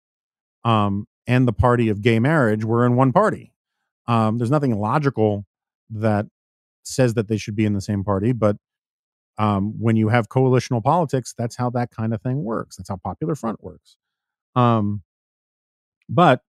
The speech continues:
anyway, so David Shor makes this argument that the Democratic Party is becoming ideological, and he argues that a big chunk of that is being driven by white liberals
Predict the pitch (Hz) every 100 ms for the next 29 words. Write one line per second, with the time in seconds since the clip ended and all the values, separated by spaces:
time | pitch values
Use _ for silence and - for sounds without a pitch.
0 | _ _ 156 107 - 127 165 147 160 147
1 | 127 120 113 110 113 113 113 110 117 135
2 | 135 120 - 104 107 90 104 98 104 104
3 | 107 104 104 - 101 110 151 180 135 101
4 | 95 - _ _ _ _ _ - 120 113
5 | 110 101 _ _ _ _ _ _ _ _
6 | _ _ _ _ _ _ _ _ _ _
7 | _ _ _ _ _ - 151 143 135 123
8 | 117 101 85 95 151 - 165 147 113 107
9 | 101 101 113 107 101 92 139 131 117 113
10 | 95 101 104 107 107 101 101 - _ _
11 | _ _ - 113 117 110 107 90 85 -
12 | - -